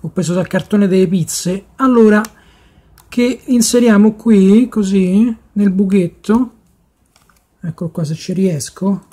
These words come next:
Ma prima andava, ma non va più. Eccolo qua, è inserito. Bene, ma adesso noi lo apriamo così, ci inserisco le due batterie. Eccolo qua.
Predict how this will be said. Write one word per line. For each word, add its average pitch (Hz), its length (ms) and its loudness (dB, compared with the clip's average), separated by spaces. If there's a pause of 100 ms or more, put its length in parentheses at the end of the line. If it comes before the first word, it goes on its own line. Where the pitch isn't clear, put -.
(140)
Ma 165 140 -8
prima 185 220 0
andava, 185 320 0
ma 165 100 0
non 165 100 -4
va 165 80 -4
più. 170 220 -14
Eccolo 165 280 -8
qua, 156 300 -14
è 180 40 -8
inserito. 170 760 -6 (840)
Bene, 156 400 -6
ma 190 160 -4
adesso 196 300 -4
noi 175 300 -2 (640)
lo 180 80 -10
apriamo 190 300 0
così, 240 280 0
ci 202 100 -2
inserisco 196 500 -2
le 185 100 -4
due 190 180 -2
batterie. 190 960 -4 (3250)
Eccolo 143 500 -14
qua. 135 520 -14